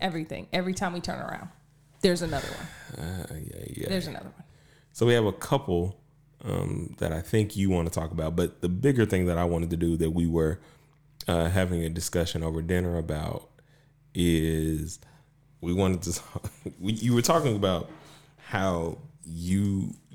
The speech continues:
Speaker 2: don't like the general idea of reincarnation.
Speaker 1: Well, well
Speaker 2: And then, well, that, that. So I wanted, that, that's what we're about to talk about.
Speaker 1: Okay.
Speaker 2: We're gonna set those standards.
Speaker 1: Yeah.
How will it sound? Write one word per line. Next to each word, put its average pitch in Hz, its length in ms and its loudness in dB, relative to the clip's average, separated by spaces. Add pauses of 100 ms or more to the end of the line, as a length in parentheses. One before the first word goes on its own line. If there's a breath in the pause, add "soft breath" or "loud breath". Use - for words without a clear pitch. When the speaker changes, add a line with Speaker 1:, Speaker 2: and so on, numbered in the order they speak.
(120)
Speaker 2:
don't 95 480 -2
like 82 360 -4 (140)
the 82 220 -6
general 92 680 -4
idea 110 440 0
of 110 120 0
reincarnation. 110 840 0 (460)
Speaker 1:
Well, 220 360 6
well 233 160 4
Speaker 2:
And 185 140 6
then, 92 280 4 (140)
well, 107 180 8 (160)
that, 104 280 2
that. 98 380 2
So 98 140 4
I 90 80 6
wanted, 95 420 0
that, 92 160 4
that's 90 180 2
what 87 60 0
we're 87 120 2
about 85 180 -2
to - 60 -10
talk - 80 -10
about. - 140 -18 (220)
Speaker 1:
Okay. 196 320 2
Speaker 2:
We're 85 100 2
gonna 85 140 2
set 101 280 2
those 98 220 4
standards. 85 720 0
Speaker 1:
Yeah. 156 280 0